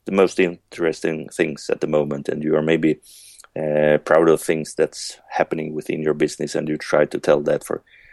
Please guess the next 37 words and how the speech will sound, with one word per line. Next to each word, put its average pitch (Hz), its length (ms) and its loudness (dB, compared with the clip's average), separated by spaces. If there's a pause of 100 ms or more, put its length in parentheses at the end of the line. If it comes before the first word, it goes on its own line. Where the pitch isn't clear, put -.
(160)
to - 80 2
your 78 100 6
subscribers. 71 680 0
But, - 240 -8 (440)
uh, 78 440 2
many 87 260 2
times 85 420 0
it's, - 360 -10 (460)
what - 220 -10
do 76 40 -4
you 73 40 -4
say, - 200 -4 (220)
uh, 67 140 2 (380)
it 107 120 0
doesn't 85 320 4
give 78 180 2
them 80 340 4
any 71 160 -6
value. 67 400 -4
So - 200 -6 (380)
the 90 60 -10
most 92 260 2
important 85 420 0
things, 80 320 -2 (240)
thing 82 240 0
is - 240 -2
to 78 240 2
analyze 85 640 2
what - 260 -4
type 80 200 0
of 82 140 -4
articles, 80 540 -2
test - 360 0
different 82 360 -4
types - 260 0
of - 120 -2
articles, 78 560 0